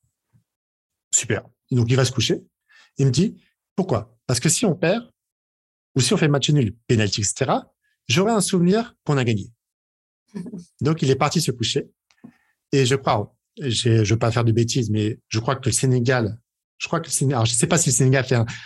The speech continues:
Speaker 1: un zéro, puis après, ils ont perdu deux, deux un. Bon, bref, il y a eu une montée de score. C'est un match palpitant. Et comme tu disais, il se couche avec un super souvenir.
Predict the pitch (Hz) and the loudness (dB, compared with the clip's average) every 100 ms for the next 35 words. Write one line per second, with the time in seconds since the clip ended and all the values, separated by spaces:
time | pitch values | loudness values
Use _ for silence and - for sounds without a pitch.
0 | - _ 135 127 135 143 135 120 123 117 | -20 _ 0 2 2 2 0 0 0 0
1 | 117 117 107 127 123 143 127 147 147 143 | 0 -2 -2 -2 -2 -2 -4 -4 -4 -2
2 | 123 117 117 113 98 104 117 120 107 - | 0 0 -2 -4 -4 -4 -4 -2 -4 -4
3 | 156 - - _ _ _ _ - - 131 | -4 -4 -10 _ _ _ _ -16 -4 0
4 | 123 117 120 120 117 139 - _ _ _ | 2 0 -2 -2 -2 -6 -8 _ _ _
5 | - - - _ _ _ _ - 180 180 | -20 -20 -20 _ _ _ _ -2 0 2
6 | 170 131 185 - _ _ _ _ _ - | 2 2 0 -2 _ _ _ _ _ -2
7 | 160 - 165 - 196 143 139 143 123 - | -2 0 -2 -2 -2 -2 0 0 0 -2
8 | - 151 123 113 - 110 107 101 | -4 -2 -2 -4 -4 -4 -4 -6